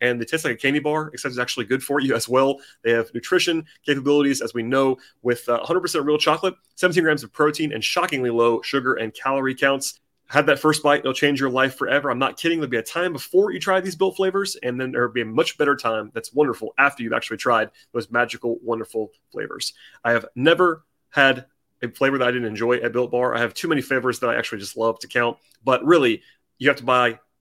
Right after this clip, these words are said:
and check out all the Built Bars that you're looking for. The best way to maybe do that is to check out a mixed box.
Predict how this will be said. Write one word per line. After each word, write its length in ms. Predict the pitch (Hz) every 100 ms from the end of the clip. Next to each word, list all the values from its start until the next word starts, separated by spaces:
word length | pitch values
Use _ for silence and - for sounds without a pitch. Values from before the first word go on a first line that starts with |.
| _ _ _
and 140 | 123 113
check 220 | - 120
out 220 | 117 110 -
all 140 | 139
the 80 | 127
Built 160 | 127 117
Bars 220 | 117 113
that 40 |
you're 120 | 120
looking 180 | 113 113
for. 240 | 104 117 113
The 80 |
best 220 | 107 160 160
way 60 |
to 40 | 123
maybe 180 | 127
do 120 | 113 123
that 180 | 127
is 80 | -
to 100 | -
check 160 | - 127
out 60 |
a 60 | 113
mixed 300 | 110 127 -
box. 340 | 117 139 -